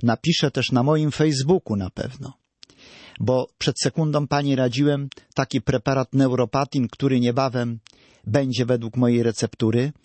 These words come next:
Tam będzie kwas alfa-liponowy, tam będzie wyciąg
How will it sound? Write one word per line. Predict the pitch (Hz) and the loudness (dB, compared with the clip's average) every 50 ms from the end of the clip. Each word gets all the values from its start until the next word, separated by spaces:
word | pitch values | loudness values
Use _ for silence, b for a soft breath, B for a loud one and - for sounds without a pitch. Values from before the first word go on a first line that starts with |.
| B B B B | B B B B
Tam | - 131 131 131 | -2 0 0 2
będzie | 131 127 127 120 107 110 | 0 0 0 0 -2 -4
kwas | - - - 151 147 - - | -6 -2 -2 -2 -2 -2 0
alfa-liponowy, | 151 147 139 - - 143 139 131 - - 135 131 127 120 107 117 139 170 170 _ - | 0 0 0 0 0 0 -2 0 0 0 2 2 2 2 2 0 -2 -2 -2 _ -2
tam | - 127 123 | -2 -2 0
będzie | 120 131 131 127 113 120 | 0 0 0 0 0 0
wyciąg | 113 143 151 - - 117 104 104 - - | 0 0 -2 0 0 -2 -2 -2 -4 -8